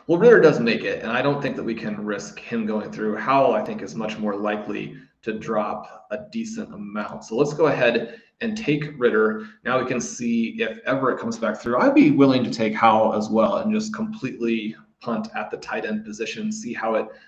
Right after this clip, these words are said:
does develop. If we look at tight ends exclusively, there is a big drop off after Everett is gone. We have Evan Ingram, we have Hayden Hurst. After that, it gets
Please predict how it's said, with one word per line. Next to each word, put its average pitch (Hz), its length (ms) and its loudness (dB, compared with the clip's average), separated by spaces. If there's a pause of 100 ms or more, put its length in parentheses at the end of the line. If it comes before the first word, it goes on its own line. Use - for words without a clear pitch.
(180)
does 110 580 -2
develop. 107 640 -2 (260)
If - 120 -4
we 139 80 8
look 165 180 4
at - 120 4
tight 127 240 0
ends 120 200 -2
exclusively, 110 760 -2 (220)
there 233 120 8
is 233 100 4
a 143 60 10
big 123 300 0
drop 104 300 -2
off - 320 -4 (340)
after 104 640 -6 (320)
Everett 107 440 -2 (480)
is 107 380 -6 (260)
gone. - 540 -2 (300)
We 107 100 -12
have 120 160 -2
Evan 123 240 -2
Ingram, 120 300 -2
we 107 80 -2
have 110 240 -4
Hayden 110 280 -4
Hurst. 104 440 -2
After 135 200 0
that, 113 220 2
it - 60 -6
gets - 240 -12